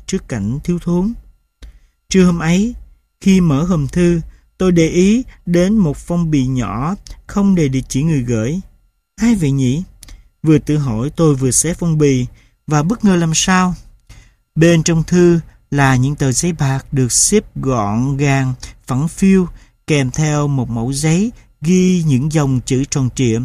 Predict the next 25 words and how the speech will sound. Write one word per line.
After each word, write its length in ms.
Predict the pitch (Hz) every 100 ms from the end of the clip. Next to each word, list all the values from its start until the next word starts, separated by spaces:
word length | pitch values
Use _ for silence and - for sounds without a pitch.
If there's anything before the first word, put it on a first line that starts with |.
| 135 _ _ _ _ _
"Chúc 200 | - 240
Giáng 180 | - 220
sinh 240 | - 202 175
vui 200 | 185 170
vẻ, 360 | 135 110 180 202 - _ _
cầu 360 | 160 151 151 139 - _ _
Chúa 140 | - 220
phù 220 | - 156
hộ 320 | 139 135 123 131
cho 160 | 170
mẹ 180 | 147 123
con 240 | - 151 -
cô." 320 | 156 156 147 - _ _ _ _ _ -
Tất 240 | 196 -
cả 240 | 135 120 151
là 160 | 160
bốn 340 | 135 139 147 220
trăm 180 | 175 165
đô 120 | 160
la. 360 | 160 165 156 156 - _ _ - - _ _
Một 120 | 143
món 160 | 165 202 -
tiền 160 | 151
không 240 | 135 180 170
nhỏ 400 | 135 110 135